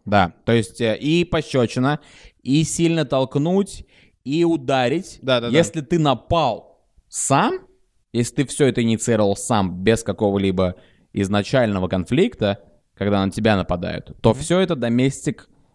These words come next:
Speaker 1: violence, а именно domestos.
Speaker 3: Но тут у меня правка небольшая. Если у вас это принято, если это по договорённости делается,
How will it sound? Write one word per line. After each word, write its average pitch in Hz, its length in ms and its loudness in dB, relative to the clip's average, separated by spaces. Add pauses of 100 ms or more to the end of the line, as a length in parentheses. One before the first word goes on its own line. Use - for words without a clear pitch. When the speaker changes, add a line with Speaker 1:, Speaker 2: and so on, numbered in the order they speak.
Speaker 1:
violence, 123 640 0
а 98 80 0
именно 104 420 2 (380)
domestos. 107 920 -2
Speaker 3:
Но 156 120 2
тут 196 160 -6
у - 20 -4
меня 196 220 2
правка 165 400 0
небольшая. 110 460 -2
Если 151 800 0
у 147 80 -4
вас 151 220 2
это 156 140 -4
принято, 196 420 -2
если 139 280 0
это 131 100 -4
по 131 140 -4
договорённости 131 720 0
делается, 113 640 -6